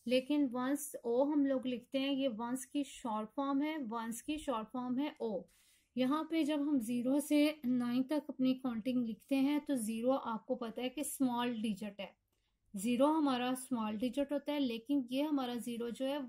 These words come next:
सिर्फ वन डिजिट है, इसलिए हम इसको जो है लिखते हैं कि one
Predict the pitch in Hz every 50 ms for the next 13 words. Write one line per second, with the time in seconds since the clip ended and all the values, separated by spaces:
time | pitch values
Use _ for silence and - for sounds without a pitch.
0 | 226 - - - - 262 320 294 240 202 214 247 262 285 294 254 262 208 - 226
1 | 214 196 - 196 - - _ _ _ _ _ _ _ _ _ _ - 247 240 233
2 | - 285 302 330 330 330 285 269 254 233 254 - - 277 269 269 277 269 269 -
3 | _ _ _ _ _ - 277 220 196 - 254 247 254 254 262 269 254 233 233 -
4 | - 269 262 269 277 277 277 - 285 247 220 226 247 254 269 294